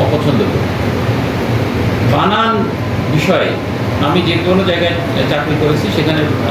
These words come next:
সাংবাদিকদের উপর অনুরোধ করেছি যে আমরা বাংলা বানানের ক্ষেত্রে, বিশেষ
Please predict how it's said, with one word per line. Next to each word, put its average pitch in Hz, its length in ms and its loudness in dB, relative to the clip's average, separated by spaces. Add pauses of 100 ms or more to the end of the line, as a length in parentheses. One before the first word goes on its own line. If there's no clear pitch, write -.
(120)
সাংবাদিকদের 143 480 2
উপর 143 160 0
অনুরোধ 139 300 2
করেছি - 280 0 (680)
যে 175 100 4
আমরা 190 520 2
বাংলা 185 380 2
বানানের 165 500 2
ক্ষেত্রে, 147 320 0
বিশেষ 139 280 0